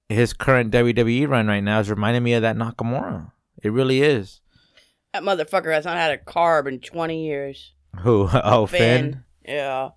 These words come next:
Speaker 1: Yeah, Finn doesn't eat carbs. His abs look just the same, if not better than five years ago. <clears throat> But that's a,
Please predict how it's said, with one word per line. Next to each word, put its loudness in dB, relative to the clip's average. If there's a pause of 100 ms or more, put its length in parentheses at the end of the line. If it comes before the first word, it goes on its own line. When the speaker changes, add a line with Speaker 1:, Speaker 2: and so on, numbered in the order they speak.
Speaker 1:
Yeah, 2
Finn -2
doesn't 0
eat -4
carbs. -4 (420)
His 4
abs 0
look -2
just -2
the -8
same, -2
if -6
not -4
better 0
than -2
five -2
years -2
ago. -6 (1400)
<clears throat> -4 (3250)
But 4
that's 4
a, 2